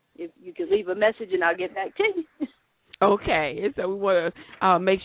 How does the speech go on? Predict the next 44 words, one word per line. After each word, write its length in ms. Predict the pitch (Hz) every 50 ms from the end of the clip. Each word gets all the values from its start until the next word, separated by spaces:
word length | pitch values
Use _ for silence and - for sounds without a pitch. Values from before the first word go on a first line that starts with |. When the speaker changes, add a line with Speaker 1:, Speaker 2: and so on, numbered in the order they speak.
| -
Speaker 2:
sure, 400 | - 208 190 185 180 170 160 -
um, 440 | - 170 165 165 170 165 165 165 - - - _ _ _
that 160 | - 175 180 175
we 80 | 185
get 160 | 160 185 180
that 140 | - 165 151
information 580 | 107 175 - 190 170 170 165 165 - - 170 175
to 80 | -
everybody, 640 | 190 - - 165 160 170 156 160 156 156 156 160 160 160
and 120 | 160 165
that 120 | 160 165
was 120 | 175 180 175
the 100 | 185 175
reason 280 | 160 175 175 165 170 156
for 80 | - 160
these 200 | 156 160 160 160 - -
shows, 340 | 214 196 190 180 175 170 165
is 80 | 165 -
because 180 | - - - 180
a 60 | 180 165
lot 200 | 165 165 170 170
of 100 | 170 -
times 320 | 185 196 170 165 160 165 - - - - - - - _
women 260 | 170 180 185 180 170
are 140 | 170 175 175
doing 260 | 160 175 165 160 156
great 240 | 151 - 160 156 -
things, 240 | - 165 165 165 165 -
but 160 | 160 156 160
we 100 | 160 165
don't, 260 | 160 156 156 - - - - - - - _ _
we 140 | 143 160 160
don't 160 | 160 156 185
have 160 | 180 165 165
the 80 | 165 156
exposure. 560 | 147 - - - - 185 180 180 175 175 170
Or, 220 | 160 156 151 - -
you 120 | 214 247
know, 140 | 233 - 185
it's 120 | 220 -
an 80 | 220 208
opportunity 480 | 202 196 196 190 - 214 196 190 185 185
for 100 | - -
all, 260 | - 165 175 170 -